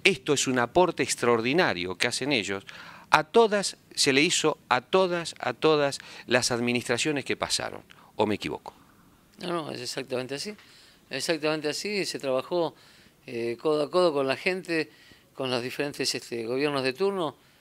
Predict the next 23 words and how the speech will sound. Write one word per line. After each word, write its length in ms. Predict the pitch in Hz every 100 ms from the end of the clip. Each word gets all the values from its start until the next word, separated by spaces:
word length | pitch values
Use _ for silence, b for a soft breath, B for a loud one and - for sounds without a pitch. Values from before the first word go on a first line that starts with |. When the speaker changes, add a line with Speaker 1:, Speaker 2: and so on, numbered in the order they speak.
| b -
Speaker 2:
Algunos, 400 | 120 135 160 151
bueno, 240 | 156 139
nos 160 | 120 117
dieron 200 | 135 127
un 100 | 120
poco 220 | 123 120
más 160 | 123 127
de, 440 | 120 110 104 107 b b b
prestaron 260 | - 113 135
un 40 | 127
poco 180 | 135
más 120 | 143 143
de 80 |
atención 560 | 139 143 143 175 190 196 b b b _
y, 480 | 120 120 117 117 113
bueno, 240 | 135 139 123
y 120 | 127
otros, 460 | 139 139 120 113 - _ _ _ _ -
este, 400 | 92 - 117 123
pasaron 440 | - 120 147 139
desapercibidos 720 | 131 139 - 131 120 147 156 135
con 160 | 120
respecto 500 | 120 - 131 131 113